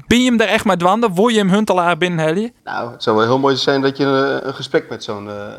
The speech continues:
Speaker 2: met zo'n speler, eh, zou kunnen hebben. Dat je in ieder geval in gesprek kunt komen. Maar het is natuurlijk wel een ma-, prachtige naam voor de Heerenveen, toch?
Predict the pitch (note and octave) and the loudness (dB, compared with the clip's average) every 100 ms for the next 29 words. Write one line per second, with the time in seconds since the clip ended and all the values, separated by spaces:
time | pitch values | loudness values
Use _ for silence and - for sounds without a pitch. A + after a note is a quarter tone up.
0 | G#2+ A2+ A2 A2+ - A#2 A2 A2 G#2+ A2+ | -18 -20 -16 -16 -10 -10 -8 -10 -10 -10
1 | A2 - G#2+ G2+ A2 B2 - - A#2+ A#2 | -10 -10 -12 -10 -10 -10 -14 -14 -12 -8
2 | C3+ C3 C3+ B2+ C3 - D3 - D3 - | -6 -2 -2 -4 -4 -2 0 2 0 0
3 | G#2 G#2+ B2+ - - - - - A2 G#2+ | -2 -2 -6 -12 -20 -20 -20 -6 -4 -2
4 | B2+ D#3 C#3+ C#3+ C#3+ D3 - D#3 B2 D3 | -2 0 2 2 2 0 0 -2 -2 0
5 | C#3+ C#3+ C3+ B2+ A#2+ A2+ A2+ A2 A#2+ | 2 2 0 0 -2 0 -2 -2 -4